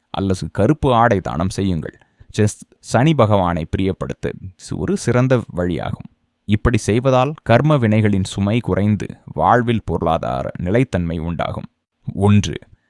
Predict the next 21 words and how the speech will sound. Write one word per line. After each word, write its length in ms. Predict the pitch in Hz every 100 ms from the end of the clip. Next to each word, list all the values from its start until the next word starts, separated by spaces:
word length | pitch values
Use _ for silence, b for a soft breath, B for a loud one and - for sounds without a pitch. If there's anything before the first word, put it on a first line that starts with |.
| _
நீண்டகால 800 | 101 98 117 160 160 127 110 135
நிதி 280 | 147 120 113 - -
அல்லது 300 | 107 104 95
வணிக 280 | 76 107 151
திட்டத்தை 440 | 156 127 127 - 117 -
தீட்டுங்கள். 600 | - 143 123 87 73 50 - _
சந்திரன் 460 | - 92 104 104
கும்ப 260 | 95 123 123
ராசியில் 480 | 95 95 - 92 85
இருக்கிறார். 500 | 82 - - - - _ _ _ -
இது 180 | 104 92
திட்டங்கள் 480 | 110 - 131 95 107
மற்றும் 320 | 95 - 87
புதுமைகளின் 560 | 101 113 101 90 85
குறிகாட்டியாகும். 800 | - 110 85 76 71 - 82 - - _ _ _ -
இன்று 240 | 107 117
உங்கள் 260 | 104 95 82
எதிர்காலத்திற்காக 1040 | 98 139 - 120 123 - - 90 90 85 -
உறுதியான 520 | - 104 104 107 110 117
நிதி 200 | 104 127
திட்டத்தை 500 | - - 85 -